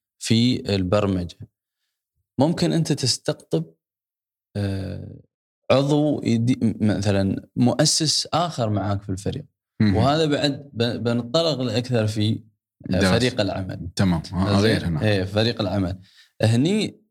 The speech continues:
Speaker 1: هني، هني بيبين لك، شوف، لذلك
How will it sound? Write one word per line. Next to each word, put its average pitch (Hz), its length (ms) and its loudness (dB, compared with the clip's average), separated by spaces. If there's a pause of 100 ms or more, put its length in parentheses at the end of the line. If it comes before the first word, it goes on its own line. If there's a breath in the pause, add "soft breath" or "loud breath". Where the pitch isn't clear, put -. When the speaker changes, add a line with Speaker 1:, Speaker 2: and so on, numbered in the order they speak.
(140)
Speaker 1:
هني، 175 400 4
هني 175 220 2
بيبين 143 580 2
لك، 117 280 -2 (120)
شوف، - 320 -2 (320)
لذلك 139 680 2